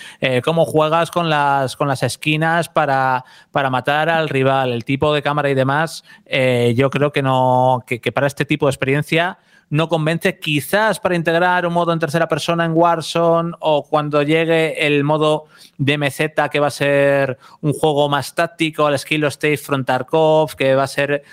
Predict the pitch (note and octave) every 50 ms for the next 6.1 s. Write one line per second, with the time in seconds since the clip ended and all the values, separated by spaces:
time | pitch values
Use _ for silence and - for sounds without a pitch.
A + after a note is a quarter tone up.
0 | - - _ - D3+ C#3 C#3 C3 B2+ - - D3 C#3+ C#3+ C#3+ D3 D3 D3 C#3+ C#3+
1 | C#3 C#3 C#3 C3 - - C3 B2 B2 A#2+ A#2 - E3 E3 D#3 C#3+ C3+ C#3 D#3 D#3
2 | - D3 - B2+ A#2+ C3 D3 D#3 - B2+ B2 - C#3+ C#3+ - C#3 B2 B2+ A#2+ B2+
3 | C3+ C#3 C3 A#2+ B2 A2 A#2+ A2+ - C3 C3+ C3+ C3 B2+ C3 C3 C#3 C3+ B2 B2+
4 | B2 A#2+ - D3 C#3+ - - C3 B2+ B2+ B2+ B2 B2+ A#2+ A#2 - A#2+ A2+ A2 A2
5 | A2 A2+ C#3+ G#3+ - _ _ _ - - - - - - - - D3+ C#3 C3 B2
6 | A#2